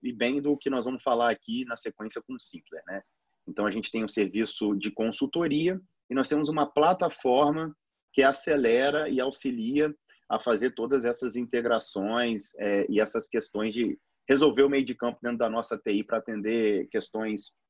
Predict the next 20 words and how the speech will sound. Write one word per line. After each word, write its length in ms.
dos 160
nossos 340
dia 180
a 20
dia, 320
né? 180
Então, 720
é, 340
o 120
que 140
que 80
a 40
gente 260
faz 400
é 300
A 120
P 180
I, 340
microserviços, 1000
né? 200